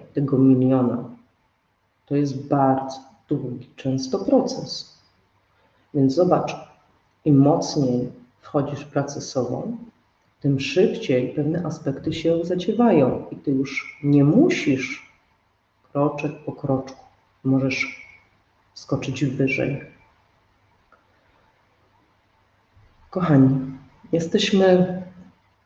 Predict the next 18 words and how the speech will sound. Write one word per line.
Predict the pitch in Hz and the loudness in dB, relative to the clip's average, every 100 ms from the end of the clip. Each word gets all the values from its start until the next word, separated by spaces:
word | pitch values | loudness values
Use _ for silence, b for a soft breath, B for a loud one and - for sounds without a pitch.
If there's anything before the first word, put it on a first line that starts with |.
| _ | _
w | 139 123 127 127 127 | -4 0 0 2 2
bardzo | 160 160 - 147 | 2 0 2 4
mocnym | 143 190 - - 123 120 | 4 4 2 0 0 0
czasie. | 127 117 - - - - - - - _ _ _ - | -4 -6 -6 -8 -12 -16 -16 -16 -16 _ _ _ -2
Dzisiaj | - - - 147 | 2 4 6 6
głęboko | - 151 151 - 151 | 6 6 6 4 4
to | 156 | 2
czuję, | - 151 147 139 | 2 2 4 4
że | 139 143 139 139 143 | 2 2 4 4 2
dzisiaj | 151 - 320 151 147 | 4 4 4 6 6
zaczęły | - 156 196 196 147 131 | 6 6 4 4 4 2
się | - 135 131 135 131 | 0 0 0 0 0
te | 131 | -2
procesy | 139 131 139 135 - | -2 -2 -4 -4 -4
w | 127 | -4
nas. | 123 120 - - _ _ 156 147 - _ _ _ _ _ _ _ _ _ _ _ 143 | -4 -6 -14 -20 _ _ -18 -18 -18 _ _ _ _ _ _ _ _ _ _ _ -4
Jeszcze | 143 - 160 | -4 -2 -2
mocniej. | 196 233 - 143 123 - 143 | 0 0 -2 -6 -6 -6 -12